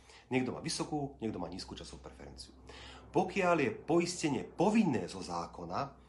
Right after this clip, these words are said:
znamená to, že sú diskriminovaní ľudia s vysokou časovou preferenciou. Pretože povedzme, že ja som človek s extrémne vysokou časovou preferenciou a všetko, čo chcem zarobiť, chcem minúť a je mi jedno, že keď dostanem chrípku, umrem. Je mi jedno, že keď zlomím nohu, umrem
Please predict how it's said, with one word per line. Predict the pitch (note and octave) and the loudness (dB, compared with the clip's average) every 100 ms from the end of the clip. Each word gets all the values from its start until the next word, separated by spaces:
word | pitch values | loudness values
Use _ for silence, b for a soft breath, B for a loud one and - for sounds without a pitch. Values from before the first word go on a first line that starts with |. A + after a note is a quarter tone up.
| B | B
znamená | - G#2 F#2+ G2 G2+ G2 F#2+ | -6 -2 -2 -4 -4 -4 -2
to, | D3 D#3+ B B E2+ | -4 -4 B B -12
že | F2 F#2+ | -8 -8
sú | A2 | -4
diskriminovaní | E3 F#3 - F#3 F#3 F3 D#3+ D#3+ B2 | -2 -2 -2 -2 0 0 0 0 -2
ľudia | F#2+ C3 C#3 C#3 A2 | -2 -2 -2 -2 -2
s | - | -4
vysokou | E3 - F#3 - F#2+ D#2+ | -6 -4 -4 -4 -6 -4
časovou | B2+ B2+ A#2 A2 - | -4 -4 -2 -4 -2
preferenciou. | A2 A2+ G2+ E2+ D2+ D#2 D2 - B B B | -6 -4 -6 -8 -10 -14 -16 -20 B B B
Pretože | C3 C#3+ G#3 | -4 -2 -4
povedzme, | G#3+ E3+ E3 C#3+ | -2 -2 0 -2
že | G#2+ B2+ | -2 -2
ja | |
som | D3 A2+ | -2 -6
človek | - C#3 - | -2 -2 -2
s | - | -6
extrémne | - - E3 C3+ | -10 -4 -2 -2
vysokou | G#2 - C#3 G#2+ | -4 -6 -4 -4
časovou | A2+ - C#3 - | -6 -8 -8 -8
preferenciou | - - - - D2+ - - B B B | -14 -16 -16 -16 -16 -16 -18 B B B
a | - | -4
všetko, | - G#3 G#3 A3+ A3 | 0 0 0 -4 -4
čo | - | -6
chcem | F3 C3+ | -4 -4
zarobiť, | G#2 A#2+ D3 - | -2 -4 -6 -6
chcem | F#3+ E3 | -4 -4
minúť | F2+ D2+ D#2 B2 C#3 B B | -4 -8 -10 -10 -12 B B
a | A#2 | 0
je | D3 | 2
mi | D#3+ | 2
jedno, | D#3 A#3+ D#3+ B2+ C#3 | 4 2 4 2 2
že | C3+ | 0
keď | A#2+ C3 | -4 -6
dostanem | C3+ G#2+ F#2 | -4 -4 -6
chrípku, | - C3 B2+ - G#2 | -8 -6 -6 -4 -4
umrem. | G#2 E2 D2 - B B B | -4 -4 -10 -18 B B B
Je | A2 | 0
mi | B2 | 2
jedno, | F#3+ F#3 | 2 2
že | E3+ | -2
keď | - | -4
zlomím | A2+ C#3 B2+ A#2 | -2 0 2 2
nohu, | G#2+ F#2+ | 0 -2
umrem | C#3 E3 E3+ | -2 2 2